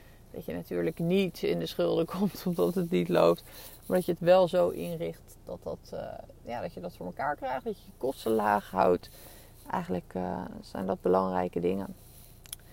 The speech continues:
Dus tijd, maak gebruik van de magie van tijd. Is mijn absolute boodschap voor deze podcast. Ik hoop dat je er wat mee kan. Luister vooral de volgende keer weer.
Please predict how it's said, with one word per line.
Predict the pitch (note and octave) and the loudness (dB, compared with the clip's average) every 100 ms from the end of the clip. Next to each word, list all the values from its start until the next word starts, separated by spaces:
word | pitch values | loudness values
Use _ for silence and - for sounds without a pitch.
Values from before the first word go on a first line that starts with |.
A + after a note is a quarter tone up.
| - - - | -20 -20 -2
Dus | G3 F#3 - - - - | 6 6 6 -10 -20 6
tijd, | A3+ A#3 C#4+ A#4 - - | 10 12 10 8 4 -6
maak | G3 F#3 G#3+ C4 - | -2 4 4 4 0
gebruik | - F3+ F#3 G3+ G#3 | -6 -2 4 6 4
van | - G3 | 0 -4
de | |
magie | F#3 F3+ - G#3+ | -2 -4 -4 -4
van | - F#3+ | -2 -2
tijd. | - - A#3 - - - - - - - | 0 0 -2 -6 -14 -20 -20 -20 -20 -8
Is | - - | -6 -4
mijn | F#2 F2+ | -4 -2
absolute | - - - F#3+ F3 E3+ | -2 -4 -4 -4 -4 0
boodschap | F#3 - - - - G3 F#3 | 2 2 -2 -12 -4 -2 -2
voor | - E3 | -4 0
deze | F#3+ A3+ A#3 | 2 2 0
podcast. | - A#3 - - - - - - - - - - - - - - | 0 -2 0 -4 -4 -10 -20 -20 -20 -20 -20 -20 -20 -20 -20 -20
Ik | - | -4
hoop | G3 | -2
dat | F#3+ F#3 | 0 -2
je | |
er | F#3+ | 0
wat | F#3 | 2
mee | F3+ F3 | 2 2
kan. | - A3 C4+ A#4 A#4+ - - - - - - - - | 8 8 8 4 -6 -14 -20 -18 -18 -20 -20 -20 -6
Luister | G3 F#3 F3+ G3 | 4 6 6 0
vooral | E3+ F#3 F3 A3 E4 | 2 4 8 10 10
de | B3 | 8
volgende | - - F#3+ F#3 | 0 -2 -2 -8
keer | E3 F3 F3 E3 | -4 -2 0 -2
weer. | - - | -4 -6